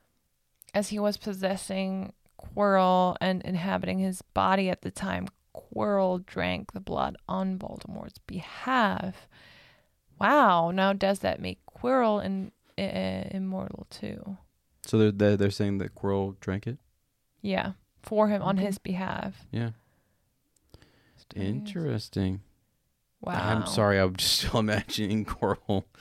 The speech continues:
Speaker 2: bending over backwards.
Speaker 1: Well, I guess it keeps the drinker alive.
Speaker 2: Mm-hmm.
Speaker 1: Um, so Quirrell wouldn't really need it because he is alive.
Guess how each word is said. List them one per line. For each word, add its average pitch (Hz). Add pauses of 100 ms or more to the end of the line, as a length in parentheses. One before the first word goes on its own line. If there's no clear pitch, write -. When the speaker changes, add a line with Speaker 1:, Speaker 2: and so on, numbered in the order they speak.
(540)
Speaker 2:
bending 110
over 101
backwards. 98
Speaker 1:
Well, 311
I 302
guess 294
it 269
keeps -
the 233
drinker 220
alive. 180 (720)
Speaker 2:
Mm-hmm. -
Speaker 1:
Um, 180 (1300)
so 214
Quirrell 233
wouldn't 190
really 185
need 185
it 180
because 180
he 196
is 190
alive. -